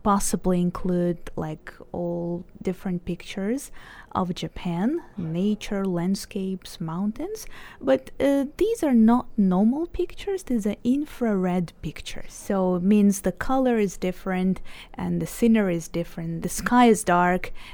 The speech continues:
Speaker 1: and the people are light, so it's kind of different technique. So as you can see, so it, it becomes something like fantasy
Speaker 2: Mm, mm,
Speaker 1: type of
Speaker 2: mm, mm, mm.
Speaker 1: pictures, so, which is Japan,
Speaker 2: Hi, hi.
Speaker 1: but it's, doesn't look like Japan at the same time.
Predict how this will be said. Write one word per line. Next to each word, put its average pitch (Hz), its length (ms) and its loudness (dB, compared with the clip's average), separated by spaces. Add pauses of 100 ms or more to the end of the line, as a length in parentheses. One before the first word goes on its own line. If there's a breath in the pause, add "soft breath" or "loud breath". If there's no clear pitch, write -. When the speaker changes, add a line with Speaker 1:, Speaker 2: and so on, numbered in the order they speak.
(140)
Speaker 1:
and 175 300 -2
the 170 100 -4
people - 440 0
are 175 80 0
light, 175 380 0
so - 200 -6
it's 175 180 -4
kind 311 260 0
of 190 200 0
different 214 440 -2
technique. - 640 -6
So 185 320 -4
as 180 180 -4
you 175 80 -4
can 170 180 -10
see, 214 440 -2 (100)
so 185 280 -8 (200)
it, - 220 -2
it - 360 -8
becomes 311 400 -8
something 247 380 -6
like 190 300 -4
fantasy 202 1120 -4
Speaker 2:
Mm, 123 240 -2
mm, 127 120 0
Speaker 1:
type 113 200 0
of 107 80 -2
Speaker 2:
mm, 107 80 -6
mm, 110 80 -4
mm. 196 100 0
Speaker 1:
pictures, 302 560 -4 (260 loud breath)
so, 190 400 -8
which 214 240 -2
is 196 200 -2
Japan, 190 560 -6 (180)
Speaker 2:
Hi, - 240 -8
hi. - 180 -6
Speaker 1:
but 302 440 0
it's, - 240 -6 (280)
doesn't 240 300 2
look 220 220 0
like 170 160 -4
Japan 170 340 -8
at 165 140 -8
the 143 80 -12
same - 240 -10
time. - 260 -10